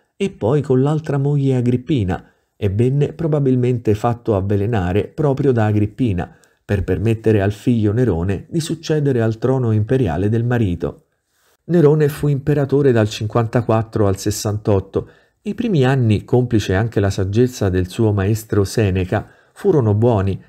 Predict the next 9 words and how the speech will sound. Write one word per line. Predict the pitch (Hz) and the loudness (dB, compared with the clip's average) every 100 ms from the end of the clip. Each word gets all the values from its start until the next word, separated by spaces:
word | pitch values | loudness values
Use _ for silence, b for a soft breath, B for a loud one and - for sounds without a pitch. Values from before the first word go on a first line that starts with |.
| b b | b b
ma | - 95 | -8 -4
ben | 110 117 | 0 0
presto | 110 127 139 - 139 | 0 -2 -2 0 -2
Nerone | - 156 143 143 | 0 2 2 2
si | 127 123 | 0 0
trasformò | 123 120 - 117 127 123 - _ - | 0 -2 0 0 2 2 0 _ -2
e | 143 | 0
divenne | 117 101 104 104 | 2 2 2 0
crudele. | 98 104 101 98 92 - | -2 0 2 2 2 0